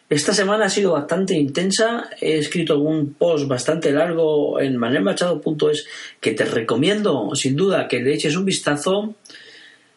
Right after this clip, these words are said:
He publicado también alguna que otra entrevista sobre algún emprendedor que ha, que ha conseguido justamente el objetivo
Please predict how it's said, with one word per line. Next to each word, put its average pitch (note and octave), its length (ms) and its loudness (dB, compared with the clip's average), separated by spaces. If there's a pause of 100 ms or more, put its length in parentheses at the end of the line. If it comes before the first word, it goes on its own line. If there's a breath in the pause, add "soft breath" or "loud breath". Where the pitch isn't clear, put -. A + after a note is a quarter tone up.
(140)
He E3 300 0
publicado D#3+ 440 2
también D#3 560 0
alguna D3+ 480 0
que D#3 100 0
otra D#3 240 0
entrevista C#3 840 0 (640 loud breath)
sobre C#3+ 320 2
algún E3 220 0
emprendedor D3 880 0
que C3+ 100 -2
ha, C3+ 160 0
que D#3+ 120 -2
ha D3+ 60 -2
conseguido E3 580 0 (340)
justamente E3 500 0
el D3 80 2
objetivo C#3 800 -2